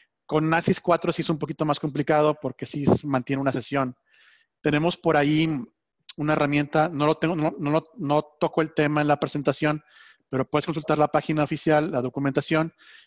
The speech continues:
Tenemos un pequeño demonio que lo que hace es que tú pones diferentes instancias de Joule o diferentes cajas y sincronizas la memoria con este pequeño demonio. Entonces,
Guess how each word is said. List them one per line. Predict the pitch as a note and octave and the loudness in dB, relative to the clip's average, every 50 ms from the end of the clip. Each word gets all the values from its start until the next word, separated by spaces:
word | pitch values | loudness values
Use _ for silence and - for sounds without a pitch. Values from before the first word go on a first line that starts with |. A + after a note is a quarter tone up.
| _ _ _ - | _ _ _ -2
Tenemos | D3 D3 C#3+ D3+ E3 E3+ - | 0 2 2 2 0 -2 -2
un | F3 E3 | -2 -2
pequeño | - F3+ - F3 E3 E3 | 0 0 2 2 2 4
demonio | E3 D#3+ D#3+ D#3 D#3 D#3 D#3 | 4 4 2 2 2 2 0
que | D3+ - D3 | 0 2 0
lo | C#3 C3+ | 0 2
que | - D3 | 2 2
hace | C#3+ C#3 - E3 D3+ D3+ | 2 4 4 4 4 4
es | D3 | 4
que | - D#3+ | 0 -4
tú | - - D#3 | -8 -8 -6
pones | - - E3 D#3+ E3 E3 D#3 | -2 0 0 2 2 2 0
diferentes | D#3+ D3 - - C#3+ C#3+ C#3+ D3 C#3+ - E3 D#3+ D#3+ D3+ - - - - _ _ _ _ _ _ _ _ _ - | 0 -2 0 2 2 2 2 2 2 4 4 4 4 2 0 -4 -10 -14 _ _ _ _ _ _ _ _ _ -6
instancias | C#3 C3 - - - E3 D#3+ D#3+ D3+ - D#3 D3 | -4 -4 -2 0 2 2 2 2 2 2 2 2
de | C#3 C#3+ C3+ | 2 0 0
Joule | D3+ E3 D#3+ D#3 C#3+ | 2 2 2 2 0
o | B2+ | 0
diferentes | B2+ A#2+ - C3+ C3+ C3+ C3+ - - D3 - | -2 -4 -2 -2 0 0 0 0 -2 -2 0
cajas | - - E3 D#3 - D#3+ E3 - - - _ _ _ - - _ _ _ _ _ - | 0 0 0 2 2 0 -2 -2 -4 -14 _ _ _ -20 -20 _ _ _ _ _ -4
y | D3 D3 C#3+ C3+ | -2 -2 -2 -2
sincronizas | - - D#3+ C#3 - D#3+ D3 D3 D3+ - F3 E3+ E3+ | -2 -6 -4 -2 0 0 0 0 0 0 0 0 2
la | E3 D#3 | 2 2
memoria | D#3 D3+ D3 D3+ D3+ D3 D3 D3+ D#3 D3+ | 2 2 2 2 2 2 4 2 2 0
con | - - C#3+ C#3+ | -2 -4 -2 -2
este | C#3+ - - D#3+ | -2 -2 -4 -4
pequeño | - - - C#3+ C#3+ D3 | -4 -4 -4 -2 -2 0
demonio. | C3+ C#3 C3+ C#3 C#3 C#3 C3 B2+ B2 - _ _ _ _ _ _ _ _ _ _ _ | 0 0 0 0 0 0 0 -4 -6 -8 _ _ _ _ _ _ _ _ _ _ _
Entonces, | - C3+ C3 - - C#3+ C#3 C3+ - - D3+ D3 D3 C#3+ C#3 - - | -6 -6 -4 -2 0 0 0 0 2 2 4 4 4 2 0 -2 -10